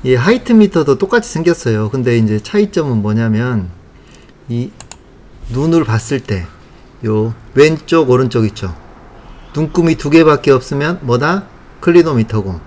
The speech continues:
세 개 있으면 하이트 미터예요. 보시면 먼저 크리토미터는 왼쪽은 각도예요, 각도. 뭐, 일 도, 뭐, 구십 도 있죠, 이 각도고, 오른쪽은 퍼센트 경사입니다. 퍼센트 경사.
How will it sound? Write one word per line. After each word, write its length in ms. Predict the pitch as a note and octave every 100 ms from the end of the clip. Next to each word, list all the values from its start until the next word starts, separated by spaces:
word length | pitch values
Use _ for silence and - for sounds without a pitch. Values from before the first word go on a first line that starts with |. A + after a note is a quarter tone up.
| - - - -
세 220 | - F#3
개 160 | F3 D#3+
있으면 460 | D3 C#3+ D3 F3 F3 -
하이트 320 | E3+ F#3+ F#3+
미터예요. 480 | A2 - G#2+ F#2+ E2+ - - - - - - - - -
보시면 500 | D#3 D#3 E3 D#3 D3
먼저 260 | C3 C3 A#2 - - -
크리토미터는 1080 | A3 C4 C4 G#3 E3+ C#3+ C3 B2+ C#3+ A2 F2 - - - -
왼쪽은 680 | C#3 E3 F3 - F3 F3 F3
각도예요, 640 | - A#2 - E3+ D3 B2
각도. 400 | A#2 A2+ - G#2 - -
뭐, 140 | G#2+ A2
일 160 | A2+ A2 -
도, 240 | A#2 G#2 - - - - - - - -
뭐, 140 | A#2 -
구십 400 | C#3+ - - -
도 100 | A2+ - - - - - - - - - - - -
있죠, 240 | B2+ B2+ A#2+
이 40 |
각도고, 680 | A2 A#2 D#3+ C#3 C3+ G#2+ F#2 - - - -
오른쪽은 760 | C#3 E3+ E3+ E3+ D#3 F3+ A3 - - -
퍼센트 600 | A3 G#3+ G#3+ G3+ F#3 F#3+
경사입니다. 580 | B2 A#2+ A#2 G#2+ G2 F#2+
퍼센트 480 | D3+ C#3+ C#3 A2+
경사. 400 | - G2 - F2+